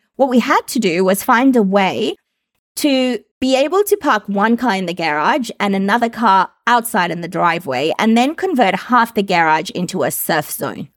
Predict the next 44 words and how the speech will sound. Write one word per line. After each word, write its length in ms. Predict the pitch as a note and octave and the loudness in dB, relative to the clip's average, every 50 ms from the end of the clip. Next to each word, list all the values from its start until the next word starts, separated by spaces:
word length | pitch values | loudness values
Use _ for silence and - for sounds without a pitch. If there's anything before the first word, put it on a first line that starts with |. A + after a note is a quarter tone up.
| - | -6
all 60 | - D#3+ | -2 0
right? 220 | E3 E3+ D#3+ - | 0 0 -2 -2
So 300 | - - A3 G3+ G#3 A2 - _ _ _ _ _ _ | -2 2 2 2 2 0 -4 _ _ _ _ _ _
his 260 | - F#3 A#3+ B3 G#3 | -8 -4 -4 -2 0
wife 280 | G3 F3+ F3+ E3+ E3+ - | 0 2 2 0 0 -2
was 120 | F3 F3 | -6 -4
like, 180 | F#3 E3+ D#3+ E3 | -2 -2 -2 -2
"Listen, 360 | - D#3 D#3+ - - - - | -4 -6 -6 -6 -6 -6 -4
I 160 | - - E3+ | -2 -2 0
don't 200 | F#3 G3 G#3+ G#3+ | 0 0 0 0
want 280 | G#3 G3+ G3+ F#3+ F#3 - - | 2 2 2 2 0 -4 -10
wet 380 | - - - F#3+ F#3+ F#3 _ - | -12 -8 -4 -2 -2 -2 _ -6
stuff 340 | - - G3+ F3 F3 - G3+ | -4 -2 0 0 0 -2 -4
in 100 | F3+ F3 | -2 0
the 60 | - | 0
house. 260 | A3 F#3 E3+ E3+ - | 2 2 0 0 -2
I 60 | E3 | -2
don't 140 | D#3+ E3 F#3 | -2 -2 -2
want," 200 | F3+ D#3+ - - | -2 -4 -4 -2
which 220 | - - - - | -4 -4 -2 -2
is 140 | E4 E4+ - | -4 -4 -4
fair, 240 | - A#4+ C5 D4 - - _ _ _ - | -2 -2 -2 -2 -2 -6 _ _ _ -14
sand, 680 | - - - A3+ G3 F#3+ F#3+ F#3+ F#3+ G3 F#3+ - - | -8 -4 0 0 2 2 2 2 2 0 0 -2 -2
da, 200 | - G3+ G3 F#3+ | 0 0 2 2
da, 100 | F#3 F#3 | 2 0
da, 160 | F3+ F3+ F3 E3 | 0 0 0 0
da, 60 | E3 | 0
da. 100 | E3+ D3+ - _ _ _ - | -2 -4 -4 _ _ _ -6
So 140 | - B3+ | -4 -2
we 120 | C4 C4 B3+ | 2 2 4
needed 300 | B3+ C4+ D4+ E4 F4 F4 | 4 2 2 0 -4 -2
to 100 | - E4 | -2 0
have 140 | D4+ C#4 A#3 - | 0 0 0 -2
an 140 | - A3+ A3+ - | -2 -2 -2 -2
access 480 | G#3+ A3 - - - - A#3 A3 - | -2 -4 -4 -4 -4 -2 -2 -2 -2
gate 320 | - - E3 F3 G#3+ C#4 - - | -2 -2 0 0 0 -2 -2 -2
or 120 | G3 F3+ | -2 -2
an 80 | E3+ D#3+ | -2 -4
entrance 540 | - - E3+ F3+ G3 - - C4 D4 D4+ - | -6 -4 -2 -2 -2 -2 -2 -4 -4 -4 -6
into 340 | - - A3 A#3 - - E4 | -2 0 0 0 0 0 -2
this 300 | - A#3+ A3 - - - _ - | 0 -2 -2 -2 -4 -10 _ -2
garage 520 | G3 F#3+ F#3 F3+ F3 F3 E3+ E3+ E3+ - | 0 2 4 4 4 4 4 2 0 -2
surf 360 | - - - G3 F3+ F3+ - | -6 -4 -2 0 -2 -2 -4
zone 440 | - F3+ F3+ D#3 D#3+ D#3+ D#3+ D#3 | -6 -4 -4 -2 -2 -2 -4 -6